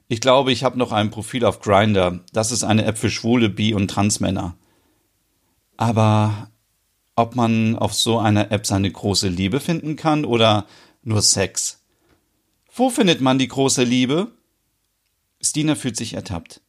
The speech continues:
Oh, Merit, <laughs> was machst du denn hier? Sind deine Filme schon vorbei? Nein, ich wollte mir nur noch eine Tasse Milch holen. Was macht ihr denn?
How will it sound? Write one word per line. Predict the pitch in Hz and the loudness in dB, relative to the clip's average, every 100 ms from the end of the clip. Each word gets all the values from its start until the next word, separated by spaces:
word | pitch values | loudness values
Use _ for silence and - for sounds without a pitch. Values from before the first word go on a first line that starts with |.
| _ _ _ _ _ _ | _ _ _ _ _ _
Oh, | 156 202 165 110 | 2 4 4 2
Merit, | 98 127 135 110 - - | 2 2 4 2 0 -10
<laughs> | - | -2
was | 160 135 117 113 | 0 2 0 0
machst | 160 - | -4 -2
du | 147 | -2
denn | 143 | 0
hier? | 113 104 101 - - - - | 2 0 0 -8 -20 -20 -10
Sind | 131 135 | -2 2
deine | 131 127 | 2 2
Filme | 120 139 131 | 0 0 0
schon | 143 127 | -2 -2
vorbei? | 113 101 92 127 - _ _ _ _ _ _ _ _ - | -2 2 2 2 -4 _ _ _ _ _ _ _ _ 0
Nein, | 240 170 208 214 | 2 4 2 -6
ich | - 202 - 196 | -6 -8 -6 -4
wollte | 196 185 180 | -4 0 0
mir | 175 | 0
nur | 165 165 | 0 0
noch | 160 156 | 0 0
eine | 135 135 131 | 0 -2 0
Tasse | 139 131 | -4 -2
Milch | 127 156 208 - | -2 -2 -4 0
holen. | 98 92 92 - _ | 2 2 0 -8 _
Was | - 208 - | -6 -4 -2
macht | 294 | -2
ihr | 127 | 0
denn? | 104 95 95 | 2 2 0